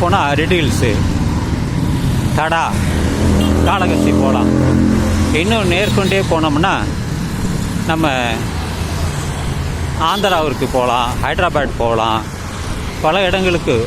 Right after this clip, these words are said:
விசாகப்பட்டினம் போலாம். ஒரே ரோடு தான், கல்கட்டா வரைக்கும் இது போகும். அது கிட்டத்தட்ட ஒரு, ஒரு ரெண்டாயிரம் கிலோமீட்டர் இருக்குன்னு நினைக்கிறேன். ஏன்னா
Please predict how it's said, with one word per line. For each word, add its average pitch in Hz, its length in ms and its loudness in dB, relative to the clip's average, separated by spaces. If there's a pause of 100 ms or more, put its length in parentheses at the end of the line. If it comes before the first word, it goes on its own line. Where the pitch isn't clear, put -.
(160)
விசாகப்பட்டினம் 165 680 0
போலாம். 110 380 0 (120)
ஒரே 175 200 0 (320)
ரோடு 160 240 2
தான், 117 160 -4
கல்கட்டா 165 460 -2 (100)
வரைக்கும் 147 280 -2
இது 127 80 0 (100)
போகும். 113 240 -2 (960)
அது 131 180 -2
கிட்டத்தட்ட 180 380 0 (100)
ஒரு, 147 160 2 (2000)
ஒரு 135 140 2 (2000)
ரெண்டாயிரம் 190 680 2
கிலோமீட்டர் 160 480 2
இருக்குன்னு 123 340 0
நினைக்கிறேன். 113 320 -2 (1300)
ஏன்னா 160 120 0